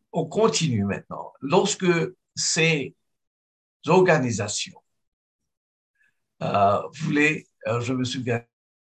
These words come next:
très bien, une personne qui parle de, de pension, voulait dévo-, développer un produit de pension de retraite pour le golf. Euh, il m'a dit, «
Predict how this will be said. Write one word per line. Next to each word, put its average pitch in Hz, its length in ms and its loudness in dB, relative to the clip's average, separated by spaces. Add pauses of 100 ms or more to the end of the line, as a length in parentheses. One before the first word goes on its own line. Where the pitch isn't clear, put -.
(760)
très 127 200 0
bien, 120 320 0
une 120 80 -8
personne 120 360 0
qui - 140 -14
parle 104 260 -2
de, 95 360 -4
de - 80 -20
pension, 107 380 -6
voulait 104 180 -6
dévo-, 98 380 -8
développer 101 340 -6
un 98 100 0
produit 101 380 -8
de - 40 -14
pension 107 380 -8
de 92 60 -10
retraite 101 440 -4 (280)
pour 98 120 -8
le 95 80 -2
golf. 110 400 -2 (760)
Euh, - 320 -8
il 131 120 -6
m'a 120 80 0
dit, « 117 280 -4